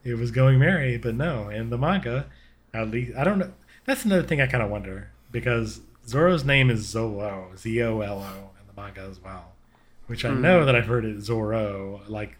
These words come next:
Speaker 1: you know, the famous Spanish swordsman.
Speaker 2: Mm-hmm.
Speaker 1: <laughs> You know, that's, that's what I thought was the obvious inspiration for his name. So it makes
Speaker 2: Right.
Speaker 1: me wonder, it makes me wonder if there's going to be a correction later.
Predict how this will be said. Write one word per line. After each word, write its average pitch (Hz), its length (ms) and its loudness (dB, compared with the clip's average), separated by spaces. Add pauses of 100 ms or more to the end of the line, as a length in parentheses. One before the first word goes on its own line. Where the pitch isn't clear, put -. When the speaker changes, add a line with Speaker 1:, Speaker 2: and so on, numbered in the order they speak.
(100)
Speaker 1:
you 107 140 -8
know, 104 160 -6 (300)
the - 80 -8
famous 113 760 -4
Spanish 113 680 -4 (200)
swordsman. 110 640 -4
Speaker 2:
Mm-hmm. 143 380 -10
Speaker 1:
<laughs> - 60 -20 (500)
You 147 100 0 (100)
know, 147 120 -4
that's, - 180 -10 (260)
that's 123 160 -4
what 139 80 0
I 139 80 2
thought 135 180 2
was 131 140 4
the 123 200 -2 (360)
obvious 131 560 0
inspiration 127 560 0
for 120 100 -6
his 113 220 -6
name. 110 360 -6 (480)
So 135 180 0
it 143 80 0
makes 208 180 2
Speaker 2:
Right. 135 80 -6
Speaker 1:
me 147 100 0
wonder, 104 720 -4
it 127 120 -2
makes 190 240 -2
me 175 80 0
wonder 131 340 -2
if 113 380 -4 (560)
there's 127 180 2
going 131 220 4
to - 60 2
be 120 160 0
a 107 60 -2
correction 104 640 -6
later. 92 280 -16